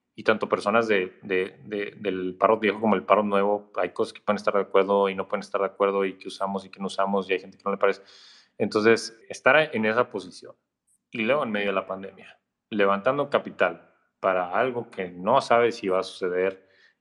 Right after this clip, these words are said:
y que, pues, si no sucede en los próximos dos meses, quiebra la empresa, <laughs> porque estabas, pues, estamos, bueno, nuevamente estamos en medio de la pandemia,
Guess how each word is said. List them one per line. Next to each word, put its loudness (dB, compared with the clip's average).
y -8
que, 2
pues, -14
si -10
no 4
sucede 2
en -6
los -6
próximos -4
dos -4
meses, -4
quiebra 0
la -2
empresa, 0
<laughs> -4
porque 4
estabas, 6
pues, -16
estamos, -2
bueno, -6
nuevamente -2
estamos -2
en -6
medio 0
de 0
la 0
pandemia, -6